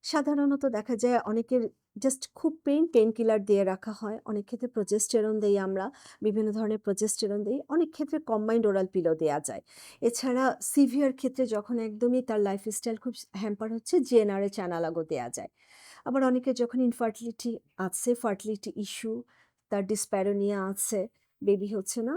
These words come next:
আমরা অনেক সময় ল্যাপারোস্কোপি করে সিস্টটা যখন বড় সাইজের হয় এবং ওই সিম্পটমগুলো থাকে, ল্যাপারোস্কোপিক্যালি সিস্টটা রিমুভ করতে পারি অথবা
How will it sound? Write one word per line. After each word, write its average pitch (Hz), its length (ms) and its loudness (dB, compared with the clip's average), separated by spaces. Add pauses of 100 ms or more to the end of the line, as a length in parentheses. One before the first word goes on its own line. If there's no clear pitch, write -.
আমরা 370 140 4
অনেক 240 180 4
সময় 233 180 0
ল্যাপারোস্কোপি 214 720 0
করে 320 320 -2
সিস্টটা 208 400 -4
যখন 208 280 -4
বড় 170 220 0
সাইজের 202 460 -2
হয় 190 300 -6 (300)
এবং 196 200 0
ওই 208 100 4
সিম্পটমগুলো 208 680 -2
থাকে, 233 320 -6 (360)
ল্যাপারোস্কোপিক্যালি 202 840 -2
সিস্টটা - 520 -4
রিমুভ 196 300 0 (100)
করতে 185 240 -4
পারি 185 360 0 (280)
অথবা 202 320 0